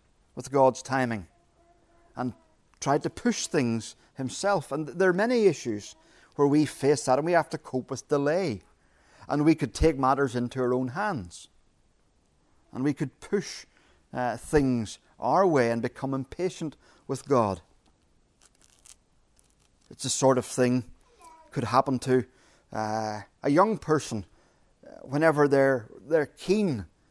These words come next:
to have a relationship, and rather than waiting for God's timing in providing a Christian boyfriend or a Christian girlfriend, they say, "Well, I'm going to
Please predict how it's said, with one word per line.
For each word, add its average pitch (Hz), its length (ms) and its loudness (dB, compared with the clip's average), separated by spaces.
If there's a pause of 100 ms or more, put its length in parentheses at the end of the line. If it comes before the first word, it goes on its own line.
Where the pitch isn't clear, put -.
(580)
to 135 60 -8
have 135 220 0
a 165 60 2
relationship, 165 800 2
and 135 100 -2
rather 151 300 4
than 131 160 -2
waiting 165 360 -2
for 135 480 -4 (280)
God's 135 420 0
timing 160 520 -6 (540)
in 135 180 -4
providing 135 640 2 (260)
a - 80 -8
Christian 175 640 -2
boyfriend 123 640 2
or 123 80 -2
a 127 40 -2
Christian 185 460 -2
girlfriend, 127 580 0 (520)
they 151 360 -2 (200)
say, 160 180 -2
"Well, 165 160 2
I'm 208 160 -2
going 190 300 6
to 165 200 -4